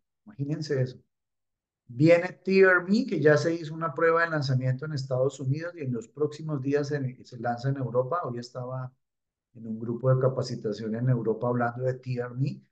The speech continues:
Es una locura. Tier Me es un producto que podría ayudar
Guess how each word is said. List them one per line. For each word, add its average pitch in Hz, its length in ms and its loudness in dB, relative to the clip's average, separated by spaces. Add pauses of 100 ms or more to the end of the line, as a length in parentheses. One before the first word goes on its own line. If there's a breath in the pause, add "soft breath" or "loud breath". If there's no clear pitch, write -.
(260)
Es 135 240 6
una 160 540 8
locura. 143 840 6 (220)
Tier 156 340 6
Me 180 280 -4
es 135 120 -2
un 147 140 -4
producto 156 500 2
que 151 140 -4
podría 123 380 -2
ayudar 143 500 2